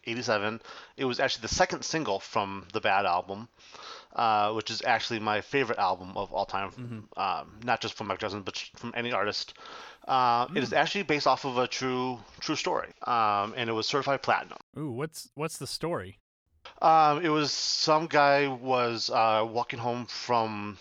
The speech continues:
Speaker 1: I think it was from school, and, uh, got, and got shot.
Speaker 2: Mm.
Speaker 3: Ooh.
Speaker 1: Yeah, so if you watch the music video, especially the, the long version,
Speaker 2: Mm-hmm.
Speaker 1: I'm not talking about the one that
Speaker 2: Yeah.
Speaker 1: they showed on M T V. I'm talking about the,
Speaker 3: Right.
Speaker 1: like, the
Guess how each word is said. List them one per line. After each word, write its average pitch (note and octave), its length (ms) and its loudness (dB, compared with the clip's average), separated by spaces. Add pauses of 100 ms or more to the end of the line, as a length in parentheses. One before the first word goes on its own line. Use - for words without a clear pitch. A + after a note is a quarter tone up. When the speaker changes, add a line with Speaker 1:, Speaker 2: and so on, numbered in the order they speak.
(100)
Speaker 1:
I - 60 -8
think C#3+ 100 -4
it - 20 -2
was A#2 100 -4
from A2+ 160 -8
school, A2 640 -2 (500)
and, A2 520 -2 (200)
uh, G#2+ 300 2
got, G#2 260 0 (160)
and A#2 120 -4
got G#2 280 -2
shot. - 320 0 (180)
Speaker 2:
Mm. B2+ 200 -10 (240)
Speaker 3:
Ooh. F3 280 -6
Speaker 1:
Yeah, B2 280 2
so C3 280 2
if B2 160 -4
you C3 120 0
watch A#2+ 180 4
the B2 100 -4
music B2+ 240 -2
video, G#2 400 0
especially C3 360 -2
the, A2+ 280 2 (260)
the B2+ 80 -2
long A#2+ 560 2
version, F#2 360 -2
Speaker 2:
Mm-hmm. A#2+ 160 -10
Speaker 1:
I'm B2+ 60 -6
not C#3 100 4
talking D3 160 4
about C#3+ 220 2
the F3 100 -2
one D3+ 180 2
that D3 120 4
Speaker 2:
Yeah. D#3 140 2
Speaker 1:
they C#3 140 2
showed C3+ 180 2
on C3 120 2
M C3 80 0
T C#3+ 140 -6
V. A#2 80 2
I'm B2+ 80 0
talking B2 160 4
about A#2 280 0
the, C3 120 6
Speaker 3:
Right. - 120 4
Speaker 1:
like, A#2 200 4
the A#2 120 2